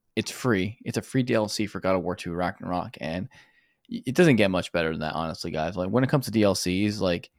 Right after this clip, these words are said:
for this being a free D L C, this is, you, you, people sh-, could have paid money for this, like, fifteen, twenty bucks, thirty at the most. But I, I think it's, what they did over there at Santa Monica was, was crazy. Is the fact that, like, they com-,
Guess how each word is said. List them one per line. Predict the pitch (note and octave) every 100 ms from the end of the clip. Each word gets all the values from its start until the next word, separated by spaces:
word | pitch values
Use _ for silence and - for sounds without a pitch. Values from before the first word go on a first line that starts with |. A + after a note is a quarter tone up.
| _ _ _
for | - A2
this | B2 C3
being | C3 A2+
a |
free | F#2+ G2
D | F#2
L | F#2 F2
C, | F#2+ F#2+
this | G#2 G#2+
is, | A#2 G2
you, | F#2 -
you, | - F2+ -
people | A2+ A2 -
sh-, | - - _ -
could | G#2+
have | F#2+
paid | F#2 D#2+
money | D#2 C#2+
for | -
this, | - -
like, | - -
fifteen, | A2+ F#2+ G2 F#2+
twenty | F2+ F#2 F2+
bucks, | F2 E2+ - - - - - _ _ _
thirty | - C3 A#2
at | G2
the | F#2+
most. | G2 G2 F2+ -
But | F2+ F2 - - - - _ _
I, | E2+ -
I | G#2+
think | G#2+ F#2+ -
it's, | F2 - - - - _ _
what | G2 G2+ G#2
they | F#2+
did | F#2+
over | F#2 F2
there | F2 E2+
at |
Santa | - F2
Monica | E2 D#2+ F2+ D#2+
was, | D#2 D2 D#2+ F2+ - - - - _ _ _ _
was | F2+ E2+
crazy. | - F2 F2
Is | D2+
the | C2
fact | C#2+ D2
that, | -
like, | E2
they | F#2+ G2
com-, | - G#2